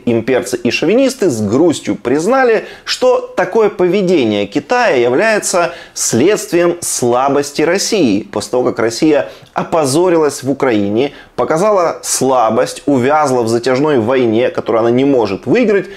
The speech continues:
Китай понял, что имеет дело с отсталым, прогнившим государством, с которым, в общем-то,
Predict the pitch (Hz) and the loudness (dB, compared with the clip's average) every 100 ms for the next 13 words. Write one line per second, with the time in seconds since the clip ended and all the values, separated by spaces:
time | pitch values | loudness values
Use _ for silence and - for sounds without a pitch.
0 | - - - 254 262 254 240 220 208 190 | -20 -10 -4 0 2 2 0 0 2 -2
1 | - 117 120 196 180 110 123 147 139 120 | -2 -2 0 2 0 0 2 2 2 0
2 | - - - 180 175 - - 123 113 104 | -6 -12 -4 -2 -2 -4 0 2 2 0
3 | 101 - - - - 220 190 202 240 - | -4 -12 -20 -8 -2 2 2 2 2 2
4 | 180 147 143 160 233 254 202 180 151 220 | 0 0 0 0 0 0 -2 -4 -2 0
5 | 214 127 123 240 - 208 190 180 165 | 0 0 2 2 0 -4 -2 -2 -2